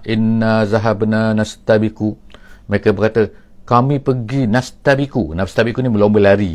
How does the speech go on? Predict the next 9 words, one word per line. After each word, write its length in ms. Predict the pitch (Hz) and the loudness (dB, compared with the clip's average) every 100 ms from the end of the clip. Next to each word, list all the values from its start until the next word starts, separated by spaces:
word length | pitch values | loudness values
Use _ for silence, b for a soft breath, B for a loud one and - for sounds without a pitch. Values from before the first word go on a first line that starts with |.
| 95 | -6
kan. 160 | 73 - - 98 | -8 -12 -16 -8
Ataupun 560 | 95 95 143 151 - - - - - - - | -4 -2 -2 -4 -8 -20 -20 -20 -20 -20 -8
ada 160 | 95 | -2
riwayat 320 | 110 110 110 | 2 4 2
kata 240 | - - 147 - | 2 -2 -4 -4
melontar-lontar, 880 | 98 107 113 107 113 110 85 80 | -2 0 2 2 2 0 0 0
eh. 120 | 104 80 80 | -4 -6 -10
Ha, 160 | 82 82 | -10 -8
iaitu, 320 | 90 82 117 | -8 -6 -8